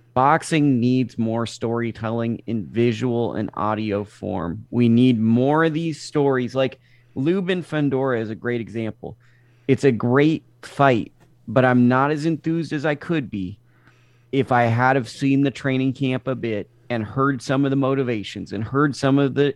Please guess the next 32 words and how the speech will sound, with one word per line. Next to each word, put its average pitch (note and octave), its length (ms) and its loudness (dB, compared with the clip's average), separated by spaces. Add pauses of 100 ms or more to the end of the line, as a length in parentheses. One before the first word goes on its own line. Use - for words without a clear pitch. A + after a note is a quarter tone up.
anecdotes C3 640 -2
from B2 180 -8
camp, A2 360 -6 (520)
because C3+ 280 2
that D3 260 2
really D3+ 260 0
pushes B2 440 -6
a A#2+ 60 -4
fight - 360 -6
fan B2 260 -2
over A#2+ 220 -2
the A2 200 -4
edge. F#2 240 -4
It - 120 -16
creates D3+ 400 0
an C#3 120 2
emotional B2 480 -2
connection. - 540 -8 (380)
And C#3 180 6
we C#3 100 6
gotta D#3 280 4
get D3 280 2
back B2 360 2
to A#2+ 100 -4
these A#2+ 280 -4
things B2 360 0
where A#2 120 -2
we're A#2 220 -2
emotionally A#2 640 -4
connected G#2+ 480 -6
into G#2 280 -6
fights, D3 480 0